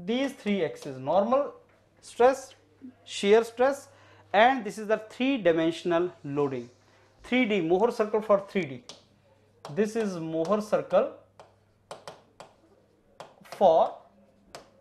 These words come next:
three D loading. Mohr circle for three D loading is drawn something like this. So what is the maximum stresses? How many radii you are going to get in this particular case?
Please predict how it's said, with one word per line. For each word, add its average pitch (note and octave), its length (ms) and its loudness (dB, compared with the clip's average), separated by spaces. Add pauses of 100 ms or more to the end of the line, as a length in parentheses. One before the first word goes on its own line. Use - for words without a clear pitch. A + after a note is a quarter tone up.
(440)
three A#3 360 -6
D F3+ 400 -8
loading. C3 360 -8 (1400)
Mohr F#3+ 340 -2
circle F#3+ 340 -2
for E3+ 460 -2
three G3+ 180 -4
D E3+ 120 -8
loading B2 320 -8 (100)
is C4 300 -4 (200)
drawn G3 340 2
something E3 320 -6
like B2 180 -10
this. - 340 -14 (560)
So - 400 4 (240)
what F#3 280 2
is F4+ 100 0
the F#4 60 4
maximum D#4+ 500 2
stresses? G#3 500 -2
How C#4 160 4
many E4+ 380 2 (320)
radii D4 840 2
you G#3 220 2
are A3+ 100 2
going G3 360 -2
to A3+ 60 -4
get F3+ 240 0
in F3 140 -6
this D#3+ 160 -8
particular C#3 340 -6
case? - 460 -18